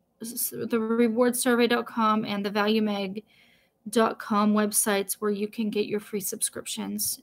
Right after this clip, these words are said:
And I don't know, I haven't really looked for any samples lately. This is just stuff that all came from, like, last month and the month before last that I was ordering.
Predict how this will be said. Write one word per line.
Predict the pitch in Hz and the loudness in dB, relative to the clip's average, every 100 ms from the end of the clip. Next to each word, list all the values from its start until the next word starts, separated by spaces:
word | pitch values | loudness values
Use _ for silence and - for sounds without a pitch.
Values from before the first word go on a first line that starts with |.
| _ | _
And | 208 202 208 208 214 - _ _ _ _ _ _ _ _ _ _ _ _ _ _ _ _ _ _ _ _ _ _ _ _ _ _ - | -6 -4 -4 -6 -8 -14 _ _ _ _ _ _ _ _ _ _ _ _ _ _ _ _ _ _ _ _ _ _ _ _ _ _ -2
I | 233 | 2
don't | 220 | 4
know, | 208 202 | 2 2
I | 208 | 2
haven't | 233 233 233 | 4 4 2
really | 220 208 | 0 0
looked | 196 208 214 | 2 0 0
for | - - | -4 0
any | 247 247 | 4 4
samples | 240 247 240 247 247 | 4 2 2 2 2
lately. | 247 247 254 | 2 4 2
This | 226 226 | 2 2
is | 254 | -2
just | - 247 - | 0 2 2
stuff | - 214 208 - | 2 0 0 -4
that | 196 - _ - | -6 -6 _ -2
all | 202 | 0
came | 208 - 214 208 202 - | 0 0 0 0 -2 -6
from, | 208 196 | -6 -4
like, | 190 185 | -4 -6
last | 196 196 214 - | 2 4 4 2
month | 240 226 226 | 2 2 0
and | 202 | -2
the | |
month | 202 208 208 | -2 -2 -2
before | 208 - 202 | -6 -4 -2
last | 202 202 208 | 0 0 -2
that | 220 208 | -4 -2
I | 208 | -2
was | 208 | -2
ordering. | - 208 214 220 220 | -2 -4 -2 -2 -4